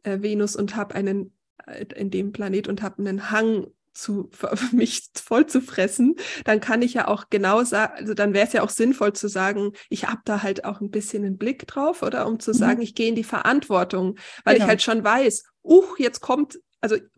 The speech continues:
Speaker 1: huch, jetzt könnte sein, jetzt spüre ich schon wieder.
Speaker 2: Mhm.
Speaker 1: Ansonsten würde ich's ja einfach machen, weil ich halt dem Ganzen eben nicht bewusst bin.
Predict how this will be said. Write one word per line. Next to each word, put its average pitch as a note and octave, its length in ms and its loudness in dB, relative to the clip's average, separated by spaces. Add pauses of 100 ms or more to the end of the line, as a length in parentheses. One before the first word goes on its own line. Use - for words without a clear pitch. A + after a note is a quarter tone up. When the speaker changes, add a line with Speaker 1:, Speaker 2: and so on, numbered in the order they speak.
(100)
Speaker 1:
huch, F#4+ 180 6
jetzt B3 200 -2
könnte C4 240 4
sein, A#3+ 240 4
jetzt A3 180 -4
spüre B3+ 240 0
ich D4 80 -2
schon C4+ 260 -2
wieder. C#4 380 0 (440)
Speaker 2:
Mhm. A#3+ 340 4
Speaker 1:
Ansonsten C4 480 4
würde C4 100 4
ich's C4 100 0
ja B3 100 2
einfach A#3+ 260 -4
machen, A#3+ 280 -2
weil F#3+ 140 0
ich G3+ 140 -4
halt G3+ 180 -8
dem G3 160 0
Ganzen B3 640 -2 (240)
eben A3 320 -2
nicht A3 240 -2 (100)
bewusst G#3+ 600 0
bin. - 340 -10